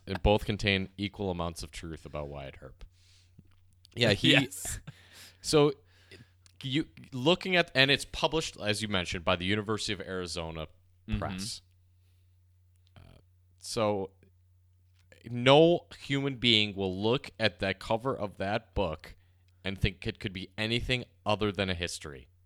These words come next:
Speaker 2: Yeah.
Speaker 1: C-, but th-, it's just absolutely absurd.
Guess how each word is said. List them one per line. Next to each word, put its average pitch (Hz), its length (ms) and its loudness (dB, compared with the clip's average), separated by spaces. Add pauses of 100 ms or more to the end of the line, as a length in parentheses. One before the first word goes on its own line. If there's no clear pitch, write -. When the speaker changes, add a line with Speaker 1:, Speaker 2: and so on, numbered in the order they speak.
(1600)
Speaker 2:
Yeah. 95 280 0 (1120)
Speaker 1:
C-, 101 80 -6
but - 240 0 (520)
th-, 113 120 -8
it's - 340 -4 (100)
just - 360 -4
absolutely 120 720 2
absurd. 85 680 -6